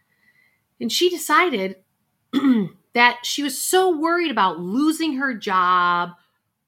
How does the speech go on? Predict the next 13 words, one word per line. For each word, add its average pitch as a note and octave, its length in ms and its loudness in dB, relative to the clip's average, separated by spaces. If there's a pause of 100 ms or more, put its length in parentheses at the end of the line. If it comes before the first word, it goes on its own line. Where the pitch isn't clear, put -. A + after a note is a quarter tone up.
(200)
if A3 100 -6
she - 160 -10
didn't D#4+ 300 -2
get D4+ 140 -2
her C4 220 -4
bonus, F#3+ 680 -4
is G3 120 -10
she A3 240 -6
not D#4 280 2
getting C4+ 160 -8
the B3+ 80 -6
pay A3 260 -6
raises, F#3 640 -10